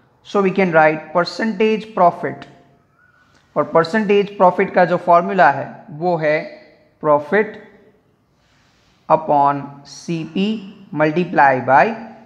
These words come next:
hundred। Let's apply the values। Profit is of one thousand five hundred, then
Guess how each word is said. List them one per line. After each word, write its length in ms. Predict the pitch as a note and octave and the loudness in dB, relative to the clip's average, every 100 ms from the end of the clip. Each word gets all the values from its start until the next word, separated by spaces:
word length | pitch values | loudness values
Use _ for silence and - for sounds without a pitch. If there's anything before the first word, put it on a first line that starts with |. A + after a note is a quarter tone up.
| _ - | _ -4
hundred। 420 | A3 G3 C3 B2 - - - - - E3+ | -4 -4 -8 -10 -14 -20 -20 -20 -8 -4
Let's 260 | E3+ - - | -4 -6 -10
apply 280 | E3+ F#3 F3+ | -2 2 4
the 80 | F3+ | 2
values। 400 | F#3 F#3 G3+ A3 - - - | -2 -4 -6 -8 -14 -16 -4
Profit 320 | E3 E3 G3 | -4 -2 -4
is 160 | F3+ | 0
of 300 | E3 D#3+ D#3+ | 4 4 2
one 160 | D#3+ D#3+ | -4 -2
thousand 420 | E3 D#3 D3+ D3 D3 | 0 0 -2 -8 0
five 220 | D3 D3 | 2 2
hundred, 400 | D3 D3 F#3+ A3+ - - - - - _ _ _ - | 0 -2 -2 -4 -10 -20 -20 -20 -20 _ _ _ -2
then 280 | F3+ D#3 | 0 0